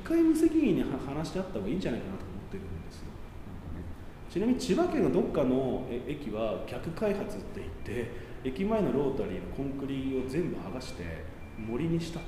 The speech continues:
ていう事例があって、めっちゃ反対されたらしいんですけども、<laughs> あの、町長さん、市長さんが。でも、それ、あの、なんか、コンセプト的には、あの、その地域やっぱ森が豊かで、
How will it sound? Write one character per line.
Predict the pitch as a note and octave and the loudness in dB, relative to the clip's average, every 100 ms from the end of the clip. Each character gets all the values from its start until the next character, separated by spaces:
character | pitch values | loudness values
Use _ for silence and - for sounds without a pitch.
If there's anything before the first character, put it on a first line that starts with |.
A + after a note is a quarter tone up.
| - | -6
て | G#2+ | -6
い | |
う | F#2+ - - - - - - | -6 -8 -8 -8 -8 -6 -4
事 | A2 | -2
例 | A2+ - - | -2 -4 -4
が | G#2 | -4
あ | |
っ | A2+ - | -4 -6
て、 | F2+ D#2+ - - - - - - - A2+ | -6 -6 -6 -8 -10 -8 -8 -6 -4 -2
め | C3+ | -2
っ | C3+ - | -2 2
ち | A#3+ | 4
ゃ | |
反 | B3 B3+ | 6 8
対 | |
さ | A#3 | 8
れ | A3 | 8
た | A3 | 8
ら | |
し | - | 6
い | |
ん | F#3+ | 4
で | |
す | - | 4
け | C3 | 4
ど | E3 | 8
も、 | F3+ | 10
<laughs> | F#3 | 10
あ | |
の、 | F3 E3+ E3 - - | 10 10 8 6 4
町 | - F3+ | 6 6
長 | D3 B2 | 8 4
さ | C3 | 2
ん、 | B2+ B2+ | 2 2
市 | - - | 2 4
長 | C#3+ | 4
さ | A#2+ G#2+ | 2 0
ん | F#2+ | 0
が。 | A2 A2+ A2 - - - - | 0 0 -4 -6 -8 -4 0
で | F3+ | 4
も、 | D#3 B2+ - - | 4 4 4 2
そ | |
れ、 | D#3+ E3 E3 E3 | 4 6 8 6
あ | D#3+ | 6
の、 | D#3+ D#3 D#3+ | 4 2 0
な | A3+ | 0
ん | |
か、 | - G#2 - - - - - - - - | 0 0 0 -6 -10 -10 -12 -12 -12 -2
コ | F3+ | 0
ン | F#3+ | 2
セ | G#3 | 0
プ | G#3 | 0
ト | |
的 | G#3+ A3 | 0 4
に | A#3 G#3+ | 6 8
は、 | C3+ | 8
あ | A#2 | 4
の、 | A2 G#2+ G2 - | 2 -2 -4 -4
そ | E3+ | -2
の | F3 | 0
地 | - - | 0 -4
域 | - A#2+ | 0 0
や | |
っ | |
ぱ | A2 | 0
森 | A2 B2+ C#3 | -2 0 0
が | |
豊 | D3+ C#3 - | 0 -2 -4
か | - | -6
で、 | E2 D#2+ | -6 -4